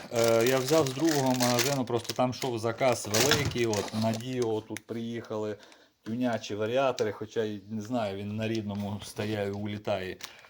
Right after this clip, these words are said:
е, стає, цапає і улітає. <laughs> Так,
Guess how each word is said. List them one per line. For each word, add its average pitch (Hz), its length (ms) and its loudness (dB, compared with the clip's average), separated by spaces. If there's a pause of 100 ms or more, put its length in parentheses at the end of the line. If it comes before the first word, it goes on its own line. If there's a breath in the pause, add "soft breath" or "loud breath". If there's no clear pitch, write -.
(440 loud breath)
е, 92 300 -2
стає, 110 320 0
цапає 110 460 2
і 104 40 0
улітає. 113 380 4 (120)
<laughs> - 920 -2
Так, - 400 8